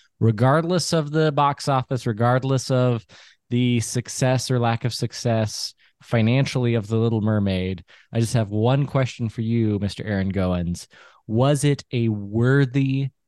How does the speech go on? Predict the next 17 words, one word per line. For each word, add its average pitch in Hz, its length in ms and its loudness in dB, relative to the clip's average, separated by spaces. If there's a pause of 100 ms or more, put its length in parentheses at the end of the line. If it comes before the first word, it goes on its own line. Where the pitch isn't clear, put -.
(300)
remake? 107 880 -2 (520)
Um, 98 540 0
and, 127 120 0
you 127 40 0
know, 120 160 -4
I'll 104 140 -4
do 107 220 0
a - 0 -
little 120 260 -2
follow-up 151 480 2
right 120 180 0
here 120 160 0
up 117 100 -4
front. 110 460 -2 (500)
A 113 80 2
worthy 160 380 2
remake, 139 560 0